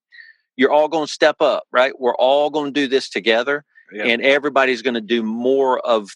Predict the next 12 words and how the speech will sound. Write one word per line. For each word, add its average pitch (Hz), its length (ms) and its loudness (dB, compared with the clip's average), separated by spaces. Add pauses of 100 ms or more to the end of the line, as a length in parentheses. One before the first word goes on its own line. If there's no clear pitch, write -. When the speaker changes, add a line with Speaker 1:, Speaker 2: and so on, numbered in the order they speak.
Speaker 1:
things 127 240 0
they 123 100 4
didn't 117 220 -2
anticipate 110 760 0
that 104 120 -6
they 107 120 2
would 95 160 -4
do 98 160 -2
going 98 360 -2
into 113 280 0
this. 92 240 0
So 104 180 2